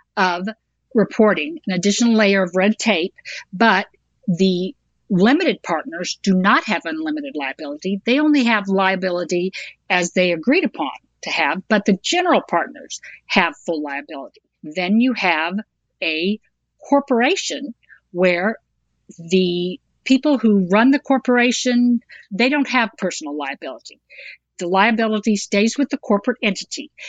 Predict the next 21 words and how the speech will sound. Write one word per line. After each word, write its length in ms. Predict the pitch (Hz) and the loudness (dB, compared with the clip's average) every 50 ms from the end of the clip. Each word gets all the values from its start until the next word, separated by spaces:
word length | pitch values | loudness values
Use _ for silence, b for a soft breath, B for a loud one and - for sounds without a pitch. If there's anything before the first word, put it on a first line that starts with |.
| B B B | B B B
However, 720 | - - 202 185 202 233 269 233 - 151 139 139 151 _ b b b b b b b _ - | 0 2 2 4 4 2 2 0 -2 -6 -10 -10 -12 _ b b b b b b b _ -14
with 280 | - 160 165 190 220 - - | -8 -4 0 0 0 0 0
a 60 | 247 | -4
corporation, 880 | - - - 233 220 - 214 220 247 285 330 330 - 339 311 330 330 - _ - | -4 -2 -4 -4 -2 0 0 0 0 0 0 -2 -4 -8 -8 -10 -12 -16 _ -12
you 240 | 196 185 185 180 165 | -10 -8 -6 -6 -4
have 340 | - 185 165 156 160 165 170 _ _ _ - | -2 -2 0 0 -2 -4 -8 _ _ _ -10
an 120 | 185 175 - | -10 -8 -4
extra 380 | 202 196 196 - - - 240 226 | -4 -4 -4 -4 -4 -2 0 2
level 420 | 214 202 190 190 196 190 202 214 - | 2 2 0 0 0 0 0 0 -4
of 180 | 185 160 156 165 | -6 -8 -6 -8
reporting. 600 | 156 - - - 190 185 180 180 196 214 226 220 _ _ | -8 -6 0 2 2 4 4 2 2 2 0 -2 _ _
You 140 | - 180 175 | -6 -4 -2
have 200 | 180 185 175 - - | -2 -2 -4 -4 -6
to 80 | - | -10
have 340 | - - - 175 160 151 147 _ _ _ - | -6 -2 -2 -2 -2 -2 -6 _ _ _ -2
board 460 | - 190 185 190 196 208 214 208 233 - B B B | 0 2 2 2 2 2 2 0 -2 -4 B B B
meetings. 600 | 226 190 185 185 190 190 196 202 220 214 - - | -2 0 0 2 2 2 2 2 0 -2 -2 -4
You 80 | 185 160 | -6 -2
have 180 | - 180 170 - | -2 -2 -2 -4
to 80 | - - | -6 -6
have 160 | 165 156 | -6 -6